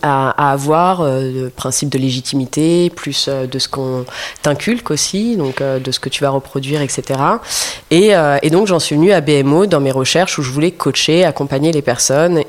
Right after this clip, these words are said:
Et Guillaume Mathias, qui est le fondateur, euh, de B M O, euh, m'a formée, euh, aux neurosciences, euh, et aux sciences cognitives appliquées, justement, comme tu l'as dit très bien, au processus décisionnel.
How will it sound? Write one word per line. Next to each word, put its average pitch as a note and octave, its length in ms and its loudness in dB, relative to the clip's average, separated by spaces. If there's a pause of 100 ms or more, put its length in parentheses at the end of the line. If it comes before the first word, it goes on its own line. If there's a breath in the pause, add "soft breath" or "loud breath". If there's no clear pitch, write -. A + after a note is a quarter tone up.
Et D#3 340 4
Guillaume D#3 240 2
Mathias, E3+ 440 2
qui - 100 -6
est D3 40 0
le C#3 120 0
fondateur, D3 680 0
euh, C#3 220 0
de C3+ 140 -2
B C#3+ 120 0
M D3 260 2
O, G3+ 180 2 (400 loud breath)
euh, C#3 240 2
m'a C#3+ 160 2
formée, D#3+ 380 0 (260)
euh, C3+ 640 -2
aux D#3 100 2
neurosciences, D#3+ 840 2
euh, C3+ 240 0
et C3 180 0
aux C3 120 0
sciences E3 280 0
cognitives D#3+ 420 -2
appliquées, D#3 400 -4
justement, D#3 480 -2
comme C#3+ 200 -4
tu - 120 -6
l'as C#3+ 100 0
dit C#3 100 -6
très - 180 -4
bien, D#3+ 140 2
au E3 40 0
processus D#3 460 -2
décisionnel. D3 640 0